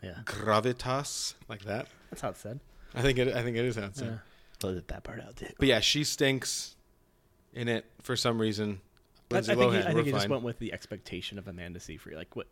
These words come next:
Speaker 1: like, he has always cast actresses based on his expectation.
Speaker 2: Who he thought they were gonna
Speaker 1: Yeah,
Speaker 2: be.
Speaker 1: he, who he thought.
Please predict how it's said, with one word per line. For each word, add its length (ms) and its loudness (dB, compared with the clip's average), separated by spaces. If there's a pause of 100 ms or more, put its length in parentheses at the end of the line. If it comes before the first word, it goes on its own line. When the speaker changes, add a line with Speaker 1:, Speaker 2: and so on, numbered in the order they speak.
Speaker 1:
like, 160 -10
he 360 0 (720)
has 120 -6
always 300 -2
cast 300 -10
actresses 460 -12
based 280 -14
on 240 -14 (540)
his 140 -14
expectation. 460 -6
Speaker 2:
Who 40 0
he 80 2
thought 200 0
they 100 -4
were 80 -4
gonna 140 -2
Speaker 1:
Yeah, 80 -4
Speaker 2:
be. 120 -6
Speaker 1:
he, 180 -2
who 180 0
he 100 0
thought. 380 -2